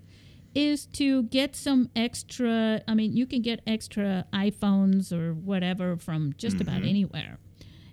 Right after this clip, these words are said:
Speaker 1: And with iPhones, uh, and I think, and I'm pretty sure you can do this with Android phones too.
Speaker 2: Yep.
Speaker 1: You can, you can go into the settings for the audio and make them lossless.
Speaker 2: Mm-hmm.
Speaker 1: Uh, before, before I go further, tell, uh,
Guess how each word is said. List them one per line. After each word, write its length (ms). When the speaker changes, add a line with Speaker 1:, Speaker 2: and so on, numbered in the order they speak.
Speaker 1:
And 320
with 220
iPhones, 880
uh, 300
and 160
I 80
think, 260
and 140
I'm 100
pretty 220
sure 160
you 140
can 120
do 140
this 320
with 260
Android 440
phones 480
too. 400
Speaker 2:
Yep. 140
Speaker 1:
You 160
can, 420
you 240
can 260
go 260
into 200
the 140
settings 420
for 120
the 140
audio 360
and 160
make 220
them 220
lossless. 1000
Speaker 2:
Mm-hmm. 160
Speaker 1:
Uh, 220
before, 500
before 320
I 60
go 160
further, 300
tell, 440
uh, 440